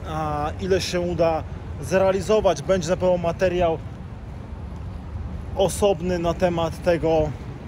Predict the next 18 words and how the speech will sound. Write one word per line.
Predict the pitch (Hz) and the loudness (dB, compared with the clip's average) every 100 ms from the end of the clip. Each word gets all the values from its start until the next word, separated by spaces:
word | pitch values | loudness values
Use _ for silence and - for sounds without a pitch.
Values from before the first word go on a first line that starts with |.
| - - - - 143 | -12 -12 -14 -10 -4
a, | 143 147 | -2 -2
eksplozji | 180 - 240 226 208 | -4 0 2 2 2
tej. | 208 190 165 - - - - - - - - - - - - - - | 4 4 2 -6 -10 -10 -8 -8 -10 -8 -8 -8 -8 -8 -8 -6 0
Moi | 196 | 4
drodzy, | 226 175 | 4 4
pamiętajcie, | 196 196 214 - | 2 4 2 2
żeby | 185 180 196 156 - - - - - | 2 4 4 4 -4 -4 -4 -2 0
dawać | 180 202 | 2 2
łapki | 202 - 196 | 2 0 2
do | 175 | 6
góry, | 190 175 151 147 - | 6 4 2 -2 -2
komentarze, | 190 185 196 196 170 160 | 0 2 2 2 2 2
lajki. | 175 190 185 180 165 - - - 160 | 2 2 0 0 -2 -4 -6 -6 -2
A | 160 165 175 175 | 2 4 2 2
filmów | 226 208 | 0 2
teraz | 220 214 175 | 4 4 2
będzie | 202 185 190 | 0 2 2
raczej | 196 - 196 | 2 2 2